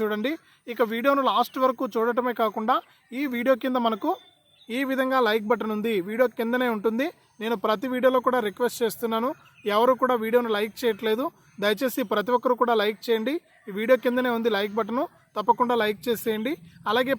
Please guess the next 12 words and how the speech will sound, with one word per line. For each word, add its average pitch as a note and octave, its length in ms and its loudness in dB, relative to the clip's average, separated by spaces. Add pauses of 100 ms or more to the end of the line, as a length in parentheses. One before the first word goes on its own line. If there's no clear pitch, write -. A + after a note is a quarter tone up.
పక్కనే C4 400 0
షేర్ A#3 240 2
బటన్ A#3 240 0
ఉంది B3+ 160 -2 (380)
బాణం A3+ 300 2
గుర్తు A#3+ 240 -2
మాదిరి, A3+ 280 0 (420)
ఆ G#3+ 140 0
షేర్ A#3+ 220 2
బటన్ B3+ 260 0
పైన B3+ 160 2
నొక్కితే B3 280 -4